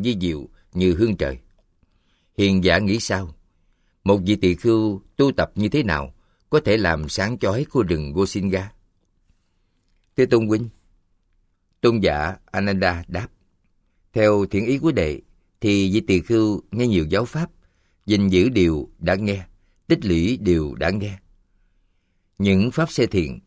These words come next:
trung thiện, hậu thiện, văn nghĩa đầy đủ, nói lên phạm hạnh hoàn toàn thanh tịnh. Những pháp ấy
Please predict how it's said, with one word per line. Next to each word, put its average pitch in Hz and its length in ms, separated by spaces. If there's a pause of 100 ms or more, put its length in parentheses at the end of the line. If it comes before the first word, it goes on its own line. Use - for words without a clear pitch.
(180)
trung 120 200
thiện, 78 260 (140)
hậu 87 220
thiện, 80 320 (640)
văn 107 320
nghĩa 87 200
đầy 92 180
đủ, 82 360 (240)
nói 107 140
lên 98 360
phạm 92 200
hạnh 87 300
hoàn 82 240
toàn 82 220
thanh 123 140
tịnh. 76 220 (640)
Những 92 160
pháp 135 160
ấy 120 340